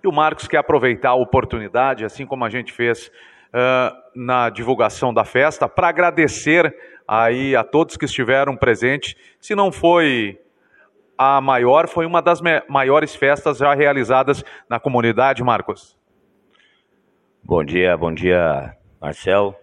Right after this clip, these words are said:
Speaker 2: dos Rádio Líder. Mas com certeza dá pra se dizer que foi a maior festa até hoje na nossa comunidade de Água Branca. A gente só tem a agradecer à imprensa, à Rádio Líder, à Rádio Cristal também, onde foi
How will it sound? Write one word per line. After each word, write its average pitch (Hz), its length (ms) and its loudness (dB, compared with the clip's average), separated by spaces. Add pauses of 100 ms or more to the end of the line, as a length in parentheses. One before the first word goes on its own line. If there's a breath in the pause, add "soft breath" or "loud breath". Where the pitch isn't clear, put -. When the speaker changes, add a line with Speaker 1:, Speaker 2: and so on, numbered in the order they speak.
Speaker 2:
dos 85 260 -14
Rádio 87 460 -2 (640 soft breath)
Líder. 98 500 -4 (440 soft breath)
Mas 95 220 -6
com 107 100 -8
certeza 104 800 -4
dá 101 200 -2
pra 101 100 -10
se - 140 -20
dizer 95 320 -10
que - 100 -20
foi 104 240 -6
a 95 60 -2
maior 92 500 -4
festa 98 420 -6
até 90 160 -8
hoje 92 320 -8
na 85 140 -10
nossa 87 300 -12
comunidade 82 640 -10
de 82 100 -14
Água 80 200 -10
Branca. 80 360 -14 (680)
A 85 100 -16
gente 101 400 -12
só 92 200 -10
tem 107 240 -8
a 104 60 -6
agradecer 95 720 -10 (500)
à 69 100 -16
imprensa, 98 520 -8
à 64 40 -16
Rádio 85 280 -12
Líder, 95 380 -10 (400)
à 85 80 -8
Rádio 92 300 -4
Cristal 95 480 -6
também, 90 300 -8
onde 87 260 -12
foi 90 440 -10